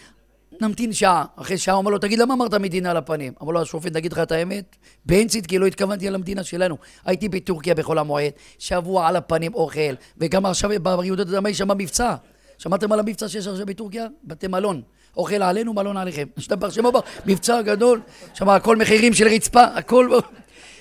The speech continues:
משהו מדהים, ש-, איזה שם, שלא ייפגע אף יהודי. משהו מדהים. קהל קדוש ונכבד, לא יאומן ולא יתואר. הוא אומר לו, "התכוונתי על טורקיה." אמר לו, "מה אתה מדבר?" השוטר, "תן לו אלף שקל דמי מעצר, ו-, וחמש מאות שקל,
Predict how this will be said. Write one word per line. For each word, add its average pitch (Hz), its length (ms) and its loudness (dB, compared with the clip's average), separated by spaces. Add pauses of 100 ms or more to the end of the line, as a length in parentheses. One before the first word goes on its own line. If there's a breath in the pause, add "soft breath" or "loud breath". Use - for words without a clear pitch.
(260 loud breath)
משהו 214 320 2
מדהים, 220 360 2 (160)
ש-, - 140 -12
איזה 180 380 -2
שם, 190 260 2
שלא - 680 -6
ייפגע 185 360 2
אף 185 120 -2
יהודי. 190 320 -2 (460 soft breath)
משהו 214 260 0
מדהים. 240 320 0 (140)
קהל 226 220 2
קדוש 247 300 -2
ונכבד, 226 420 4
לא 226 100 6
יאומן 254 400 8 (1000 soft breath)
ולא 208 240 4
יתואר. 220 460 0 (160)
הוא 143 80 -14
אומר 196 160 -2
לו, 220 100 4
"התכוונתי 220 480 4
על 226 100 6
טורקיה." 196 480 -2
אמר 165 80 0
לו, 220 80 8
"מה 277 100 6
אתה 285 140 2
מדבר?" 202 300 0 (380 soft breath)
השוטר, 202 360 0
"תן 208 160 0
לו 208 100 4
אלף 190 180 0
שקל 175 300 -4
דמי 170 160 -2
מעצר, 165 640 0
ו-, 147 80 -8 (260)
וחמש 160 560 -2
מאות 160 160 -4
שקל, 220 360 2